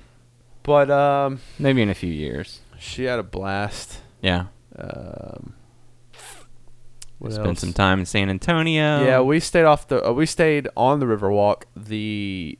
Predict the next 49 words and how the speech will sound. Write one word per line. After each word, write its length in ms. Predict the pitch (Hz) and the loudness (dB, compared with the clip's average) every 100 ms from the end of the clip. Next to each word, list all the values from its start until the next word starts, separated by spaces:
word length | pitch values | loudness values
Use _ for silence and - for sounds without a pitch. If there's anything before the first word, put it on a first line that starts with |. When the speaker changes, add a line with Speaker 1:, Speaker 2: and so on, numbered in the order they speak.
| 104 | -8
Speaker 1:
hotel 340 | 110 - 110 | -6 -2 -2
was 80 | 98 | -2
on 120 | 101 | -4
the 60 | 95 | -4
Riverwalk, 600 | 98 101 98 95 82 80 | -4 -2 -2 -2 -6 -10
and 460 | 104 101 95 95 - - - _ _ _ _ - | -8 -6 -6 -8 -14 -20 -20 _ _ _ _ -10
we 100 | 107 | -8
did 140 | 104 | -6
the 60 | 98 | 0
boat 280 | 113 117 - | 2 4 4
ride, 440 | 120 113 113 113 - - | 4 4 2 0 -10 -6
boat 200 | 110 101 | -4 -2
tour, 400 | - 107 104 104 - | -2 -2 0 -2 -4
Speaker 2:
Got 140 | 98 | -4
to 60 | 95 | -2
Speaker 1:
and 80 | 107 | 0
we 60 | 95 | 0
Speaker 2:
see 40 | |
Speaker 1:
did 40 | 92 | 2
Speaker 2:
the 20 | |
Speaker 1:
the 40 | |
Speaker 2:
Alamo 420 | 87 95 101 101 101 | 4 4 4 4 2
again. 500 | 101 101 101 98 98 | 2 0 0 -2 -4
Speaker 1:
Yeah. 420 | 98 101 95 95 - - - - | -8 -8 -8 -10 -12 -18 -20 -10
We 200 | 113 135 | -2 2
walked 360 | 135 123 92 - | 4 4 2 -2
past 340 | 110 104 - | -4 -4 -6
it, 140 | 104 - - - - | -10 -10 -16 -20 -16
uh, 560 | 117 - 50 - - - - | -14 -8 -2 0 2 0 -2
Speaker 2:
<laughs> 100 | - | -2
Speaker 1:
at, 320 | 113 117 120 | -2 -2 -4
at 180 | 117 117 | -4 -2
night. 360 | 113 113 110 - | 0 0 -2 -4
It 60 | |
was 120 | 101 - | -8 -8
closed 560 | - 107 113 107 - | -2 2 2 2 -2
Speaker 2:
Mm. 280 | 110 101 92 - - - | -6 -6 -8 -12 -20 -14
Speaker 1:
'cause 180 | - 101 | -12 -6
we 40 | 107 | -6
were 60 | |
trying 180 | - 113 | -4 -4
to 60 | 107 | -4
find 340 | 110 104 104 | -4 -4 -4
where 160 | 104 101 | -4 -2
the, 180 | 95 | -4
uh, 720 | - 98 92 92 - - - - | -4 -6 -6 -8 -12 -14 -14 -12
horse 340 | - 113 - | -6 -4 -4
and 120 | 104 | -6
buggy, 400 | 101 113 104 98 | -2 -4 -4 -10